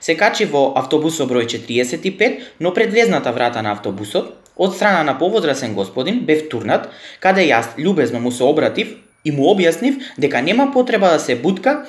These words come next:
и дека сите ќе влеземе во автобусот, при што следеа пцовки упатени кон мене и мојата мајка. По влегувањето во преполн автобус, јас упатувам и наоѓам место во средина на автобусот, а повозрасниот господин наоѓа слободно место до двајцата контролори на Ј С П,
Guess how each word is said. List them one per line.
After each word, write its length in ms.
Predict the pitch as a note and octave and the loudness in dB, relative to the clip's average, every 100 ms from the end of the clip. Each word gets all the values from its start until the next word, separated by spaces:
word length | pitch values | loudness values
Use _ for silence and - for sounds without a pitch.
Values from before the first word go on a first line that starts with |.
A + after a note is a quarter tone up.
| - | -10
и 60 | D#3 | 0
дека 240 | D#3 D3+ | 0 2
сите 320 | A2 G#3 G#3 C4+ | -2 -2 -2 0
ќе 100 | A#3+ | 0
влеземе 380 | G3+ G3 G3 | 2 2 0
во 160 | E3 C#3 | 2 0
автобусот, 560 | - B2+ D3+ F#3+ C4+ - - - | 0 -2 -2 0 -2 -4 -16 -6
при 100 | F3+ | -4
што 240 | F3+ F#3 | 0 0
следеа 400 | - D3+ B2+ G#2+ | 2 0 2 0
пцовки 540 | - D#3+ F#3 - B3+ - | 0 2 2 2 -2 0
упатени 480 | C3+ D3 D3 A#2 A2 | 0 0 0 -4 -4
кон 160 | G#2+ | -4
мене 380 | B2+ F#3 B3+ - | 0 0 0 -2
и 80 | D3+ | -4
мојата 400 | D3 C#3 C3+ C3 | 0 0 0 0
мајка. 320 | A2 E2 - - _ - - - | -2 -4 -12 -20 _ -20 -20 0
По 80 | A#3+ | 2
влегувањето 640 | D4 C#4+ A3+ G3+ G#3+ G3+ | 4 4 4 4 4 2
во 220 | E3+ D3+ D#3 | 2 0 2
преполн 320 | G3 E3 C#3 | 2 2 0
автобус, 540 | A#2 - A#2+ G#3 B3 - | 0 -2 0 0 -2 -4
јас 240 | E3 F#3+ G3 | 0 0 0
упатувам 540 | D#3 E3 G3+ B3 B3 | 0 0 2 2 2
и 60 | G3 | 2
наоѓам 380 | D#3+ D3+ C#3+ A#2+ | 2 2 2 0
место 400 | F3 A#3+ C4 C4 B3+ - | 0 0 0 -2 -4 -6
во 80 | C#3+ | -4
средина 400 | D3+ D3+ C#3+ F3 | 0 0 0 0
на 140 | C#3+ C3 | 2 2
автобусот, 540 | B2+ A2 A#2+ - A3+ - | 0 -4 -4 -2 -2 -2
а 60 | |
повозрасниот 720 | D#3+ C3+ B2 A#2+ E3 G#3+ C4 G3 | 0 2 2 2 0 2 0 2
господин 560 | A3 A3 A3 A#3 C#4 - - | -2 0 0 2 0 -4 -2
наоѓа 380 | D#3+ D#3 C#3+ A2+ | 4 4 4 0
слободно 460 | - D3+ F3+ F#3+ | 0 2 2 2
место 520 | F#3 F#3 - A3 A3+ - | 0 -2 -2 -4 -4 -6
до 80 | C3 | -2
двајцата 480 | C#3+ F3 G#3 G3+ - | 2 2 2 -2 -2
контролори 520 | F#3 E3 E3 D#3+ E3 | -2 0 2 4 2
на 100 | C#3+ | 0
Ј 80 | B2+ | 0
С 160 | B2 A2 | -2 -6
П, 220 | F#2+ | -6